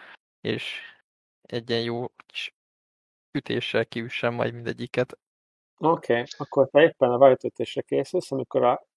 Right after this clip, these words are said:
Speaker 2: Arkham beér, és közben visszagunk a csapatra. Hát,
Speaker 1: Mhm.
Speaker 2: kapitány, ott maradtál a két idegennel, és Natasha mondja azt, hogy felét fordul,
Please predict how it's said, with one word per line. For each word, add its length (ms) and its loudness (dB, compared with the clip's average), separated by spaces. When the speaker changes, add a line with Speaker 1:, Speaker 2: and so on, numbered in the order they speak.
Speaker 2:
Arkham 480 -4
beér, 260 6
és 120 -2
közben 240 2
visszagunk 500 4
a 80 0
csapatra. 600 -2
Hát, 260 -2
Speaker 1:
Mhm. 280 -20
Speaker 2:
kapitány, 420 4
ott 160 6
maradtál 560 4
a 60 4
két 320 -2
idegennel, 640 2
és 320 2
Natasha 380 0
mondja 300 4
azt, 180 -4
hogy 280 0
felét 280 8
fordul, 560 6